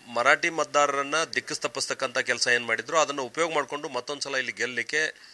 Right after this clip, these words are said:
ಸಾಕಷ್ಟು ತೆರೆ ಮೆರೆ ಪ್ರಯತ್ನಗಳನ್ನು ಮಾಡಿದ್ರು. ಎಮ್ ಇ ಎಸ್ ಅನ್ನು ದುರುಪಯೋಗ ಪಡಿಸ್ಕೊಂಡಿದ್ದಿರ್ಬೋದು ಅಥವಾ ಎಮ್ ಐ ಎಮ್ ಜೊತೆ ಕೈ ಜೋಡಿಸಿರುವಂಥದ್ದರು, ಈ ರೀತಿ ಮಾಡಿದ್ದು ಕೂಡ ಜನ ಇವತ್ತು ಅವ್ರನ್ನ ತಿರಸ್ಕಾರ ಮಾಡಿದ್ರು. ಆ, ಬಿ ಜೆ ಪಿ ಏನು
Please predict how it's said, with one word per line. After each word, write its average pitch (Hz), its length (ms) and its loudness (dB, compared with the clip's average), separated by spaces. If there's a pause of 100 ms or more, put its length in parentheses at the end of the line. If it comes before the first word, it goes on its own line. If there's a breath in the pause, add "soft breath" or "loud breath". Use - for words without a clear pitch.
(140)
ಸಾಕಷ್ಟು 127 440 0
ತೆರೆ 120 260 2
ಮೆರೆ 113 240 -2
ಪ್ರಯತ್ನಗಳನ್ನು 104 580 -4
ಮಾಡಿದ್ರು. 98 720 -8 (120)
ಎಮ್ 101 180 -2
ಇ - 20 6
ಎಸ್ 117 200 8
ಅನ್ನು 107 180 -6
ದುರುಪಯೋಗ 104 360 -8
ಪಡಿಸ್ಕೊಂಡಿದ್ದಿರ್ಬೋದು 101 840 -8
ಅಥವಾ 127 160 -6
ಎಮ್ 113 280 2
ಐ 139 40 8
ಎಮ್ 120 240 2
ಜೊತೆ 110 200 -6
ಕೈ 104 200 -4
ಜೋಡಿಸಿರುವಂಥದ್ದರು, 95 840 -8
ಈ 127 180 -8
ರೀತಿ 151 220 -4
ಮಾಡಿದ್ದು 131 420 -4
ಕೂಡ 160 200 -4 (600 loud breath)
ಜನ 127 180 2
ಇವತ್ತು 127 340 0
ಅವ್ರನ್ನ 123 220 -6
ತಿರಸ್ಕಾರ 117 460 -2
ಮಾಡಿದ್ರು. 117 360 -4
ಆ, - 760 -12 (100)
ಬಿ 147 120 0
ಜೆ 196 160 4
ಪಿ 190 480 -2
ಏನು 170 380 -4